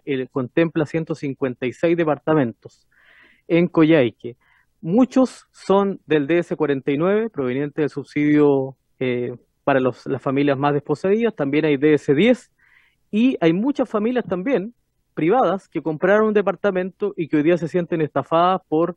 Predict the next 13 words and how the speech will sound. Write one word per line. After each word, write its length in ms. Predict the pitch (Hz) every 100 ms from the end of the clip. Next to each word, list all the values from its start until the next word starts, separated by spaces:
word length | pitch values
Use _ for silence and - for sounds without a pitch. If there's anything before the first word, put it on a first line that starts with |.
| _ _ _ -
la, 200 | 135 151
los 140 | 143
malos, 320 | 135 160 208 -
los, 340 | 135 147 147
los 140 | 151 131
problemas, 520 | 147 147 233 180 147
digamos, 420 | 139 135 147 160 147
de 80 |
la 140 | 131 127
construcción, 720 | 135 123 123 - 175 165 160
los 140 | 139 -
problemas 460 | 139 139 175 175 -
que 240 | 147 131